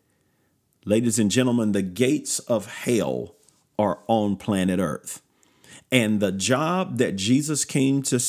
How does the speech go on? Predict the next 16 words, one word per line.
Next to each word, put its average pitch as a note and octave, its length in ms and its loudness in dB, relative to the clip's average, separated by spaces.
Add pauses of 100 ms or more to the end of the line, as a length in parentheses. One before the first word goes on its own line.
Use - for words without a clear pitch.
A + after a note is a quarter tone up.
(300)
to D3 100 4
do, G#2+ 420 0 (440)
according G2+ 560 0
to E2+ 320 -4 (640)
Matthew C3+ 480 2
chapter G#2+ 360 -2
number F#2+ 220 2
four, D3 300 2
verse C3+ 280 -2
number B2 200 0
seventeen, G#2+ 640 -2 (360)
was G2+ 280 0
to G#2+ 100 -2
bring G2 460 2
the F2+ 140 -2
kingdom F#2+ 920 2